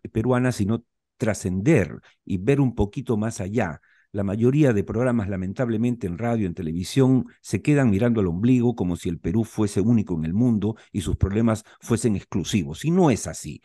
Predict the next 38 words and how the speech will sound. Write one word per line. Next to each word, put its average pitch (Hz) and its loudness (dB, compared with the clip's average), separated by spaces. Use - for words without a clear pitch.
Y 120 4
es 143 6
lo 156 2
que 135 2
tratamos 120 2
de 113 0
reflexionar 95 -2
con, 85 -2
con 92 2
ustedes. - -2
Y - -2
por 127 4
eso 165 4
la 104 2
cuota, 123 0
eh, 95 -2
internacional 104 -2
siempre 117 0
es 101 -6
valiosa 101 0
con 82 -4
José. 85 -2
José, 135 0
¿cuál 185 2
es 170 -4
el 143 -2
significado 92 -2
de 98 0
la 117 4
visita 107 -4
inédita 117 2
de 107 -2
un 135 -2
presidente 113 -4
de 90 -6
los 87 -10
Estados 104 -4
Unidos 104 0